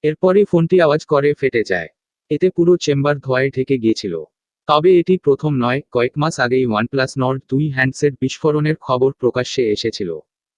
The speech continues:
ফের এই সেটটিতে আগুন লাগলো। যদিও সংস্থার দাবি, ব্যবহারকারীদের সুরক্ষার কথা ভেবে তারা এই বিষয়গুলি বিশেষভাবে খতিয়ে দেখে।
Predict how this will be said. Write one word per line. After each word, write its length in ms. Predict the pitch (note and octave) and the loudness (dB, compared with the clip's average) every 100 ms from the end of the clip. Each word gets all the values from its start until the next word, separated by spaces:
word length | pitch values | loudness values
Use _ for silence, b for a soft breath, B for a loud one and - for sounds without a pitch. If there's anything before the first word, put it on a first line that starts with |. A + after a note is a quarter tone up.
| _ _ _ _ | _ _ _ _
ফের 220 | F3 F3 | 0 2
এই 180 | F3+ F#3+ | 2 2
সেটটিতে 480 | - E3 F3 E3+ D#3+ | 0 0 0 2 2
আগুন 260 | C3 C#3+ | 0 0
লাগলো। 420 | A#2 F#2 F#2 E2 - _ _ _ - | 0 -2 -4 -10 -12 _ _ _ 0
যদিও 320 | D#3 F#3 G3+ | 2 4 2
সংস্থার 520 | - C#3+ - D#3+ D3+ | 2 -2 -4 -4 -2
দাবি, 320 | A2+ G#2 C3+ - | -2 -2 -2 -2
ব্যবহারকারীদের 800 | A2+ B2 C#3 D#3+ E3+ D#3+ D3+ D#3 | 0 0 0 -2 -2 -2 2 0
সুরক্ষার 520 | D3+ - C3 - D#3 D#3+ | 0 -2 -2 -2 -6 -2
কথা 280 | C3 B2+ C#3+ | -2 -2 -2
ভেবে 260 | B2 B2+ | -2 0
তারা 220 | B2+ A2+ | 0 0
এই 220 | A#2 C3+ C3 | 0 -2 -4
বিষয়গুলি 520 | C3 D3 D3 D#3 D#3 | -2 -2 0 0 -2
বিশেষভাবে 580 | B2+ - C#3 D3 D3 E3 | -2 -2 -2 -2 -2 0
খতিয়ে 340 | C#3 B2+ A2+ | -2 0 0
দেখে। 320 | G2 - F2+ | -2 -6 -10